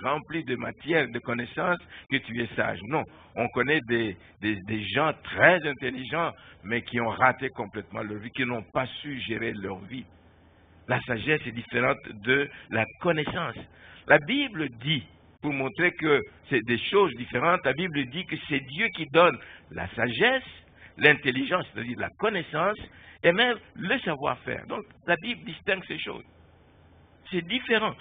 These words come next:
Comme nous allons le voir, la sagesse, c'est un don. C'est un don exclusif de Dieu. Alors que l'intelligence peut arriver, nous pouvons arriver à être très intelligents parce que nous allons à l'école, parce que nous avons pris l'instruction, parce que nous nous sommes appliqués à étudier,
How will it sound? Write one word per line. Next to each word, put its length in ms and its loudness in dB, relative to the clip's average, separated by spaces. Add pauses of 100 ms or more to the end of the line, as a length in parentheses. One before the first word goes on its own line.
(200)
Comme 180 6
nous 60 6
allons 180 6
le 180 4
voir, 280 6
la 100 4
sagesse, 400 2 (320)
c'est 180 4
un 200 8 (100)
don. 180 8 (480)
C'est 240 4
un 120 4 (160)
don 200 2 (120)
exclusif 640 -6 (420)
de 120 4 (160)
Dieu. 160 2 (240)
Alors 200 4
que 80 2
l'intelligence 680 2 (500)
peut 220 8 (180)
arriver, 580 0 (280)
nous 80 -10
pouvons 260 -2
arriver 300 0
à 80 4
être 320 0
très 180 -2
intelligents 580 -4
parce 160 2
que 80 -8
nous 160 -6
allons 360 -4
à 80 -2
l'école, 400 -6 (280)
parce 140 0
que 80 -10
nous 80 -2
avons 220 0
pris 160 -4
l'instruction, 680 -2 (220)
parce 160 -2
que 80 -10
nous 100 -2
nous 100 -4
sommes 240 -4
appliqués 540 -2
à 60 0
étudier, 560 -4